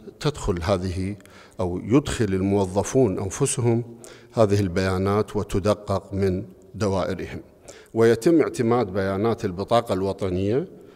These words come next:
عند توفيرها للموظف كخيار أول، والعمل على توفيرها إلى جميع الموظفين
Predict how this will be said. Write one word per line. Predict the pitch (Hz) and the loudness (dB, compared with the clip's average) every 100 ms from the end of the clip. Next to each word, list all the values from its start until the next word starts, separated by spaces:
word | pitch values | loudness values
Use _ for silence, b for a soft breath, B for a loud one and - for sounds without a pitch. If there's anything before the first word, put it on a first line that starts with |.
| B - | B -2
عند | 107 98 | 0 2
توفيرها | 110 95 - 110 104 98 | 0 -2 -2 0 0 -2
للموظف | 92 92 95 101 104 117 | -2 -2 0 -2 -2 -6
كخيار | - 95 98 101 104 95 | -6 -8 -4 -2 -2 -2
أول، | 101 87 82 - B B B B | -4 -4 -6 -12 B B B B
والعمل | 98 85 110 107 85 | -4 2 4 4 2
على | 87 90 | -2 -4
توفيرها | - 98 - 117 107 107 90 | -6 -6 -2 0 0 0 -2
إلى | 90 | -4
جميع | 85 95 123 | -4 0 2
الموظفين | 104 101 98 92 92 95 98 | 2 0 -2 -4 -6 -6 -6